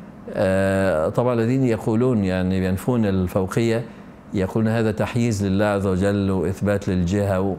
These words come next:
آه، نقول هذا الله عز وجل فوق المخلوقات. فال-، النبي صلى الله عليه وسلم قال: "إذا سألتم الله الجنة فاسألوه الفردوس،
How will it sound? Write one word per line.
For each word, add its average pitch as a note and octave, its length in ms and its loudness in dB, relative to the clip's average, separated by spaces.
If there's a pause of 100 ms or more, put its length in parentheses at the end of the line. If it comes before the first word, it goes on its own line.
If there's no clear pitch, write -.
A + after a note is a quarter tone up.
(480)
آه، G2 680 2
نقول G#2 420 0
هذا A2+ 520 0 (440)
الله G2+ 180 2
عز A2 140 2
وجل A#2 120 0
فوق B2+ 320 0
المخلوقات. A2 640 0 (800)
فال-، G2 400 2 (840)
النبي A2 160 0
صلى A2+ 200 -2
الله A#2 100 2
عليه G2+ 100 0
وسلم - 100 -6
قال: A2 160 2
"إذا G#2 220 0
سألتم A2+ 380 0
الله G2+ 220 0
الجنة A2 320 0
فاسألوه G2+ 380 -2
الفردوس، G#2 760 -2